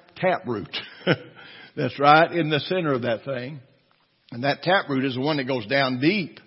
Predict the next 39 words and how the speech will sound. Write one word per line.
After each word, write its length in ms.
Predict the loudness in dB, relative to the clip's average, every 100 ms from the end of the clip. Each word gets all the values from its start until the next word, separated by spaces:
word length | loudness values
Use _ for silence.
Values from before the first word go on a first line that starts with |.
| _ _ _ _ _ -14
And 120 | -4
that 160 | -4
taproot 420 | 2 2 2 0 -2
is 100 | -4
the 80 |
one 200 | -4 -4
that 80 | -4
gets 280 | -4 -6 -6 -8
the 80 |
moisture. 460 | -4 -2 -2 -4 -4
That 200 | -4 -4
taproot 480 | -4 -4 -4 -8 -8
is 80 | -8
the 80 |
one 220 | -8 -6 -6
that 100 | -6
really 320 | -6 -6 -6
brings 480 | -6 -4 -4 -4 -2
in 400 | 0 0 -4 -8 -16 -2
that. 160 | -2 -2 -18
How 160 | -4 -2
many's 220 | 0 2
ever 180 | 2 0
seen 240 | -6 -6
people 240 | -4 -2 2
out 140 | 2
there 100 | 0 -10
just 160 | -10 -12 -18 _ _ _
watering 380 | -8 -4 -4
the 180 | -6 -10 -14 -10
outside 460 | -10 -8 -10 -10
of 80 | -10
the 100 | -12
branches 540 | -8 -6 -6 -10 -14
and 180 | -14 -16
the, 100 | -16 -20 _ -16
and 120 | -14
the 80 | -10
things? 420 | -2 -2 -2 -10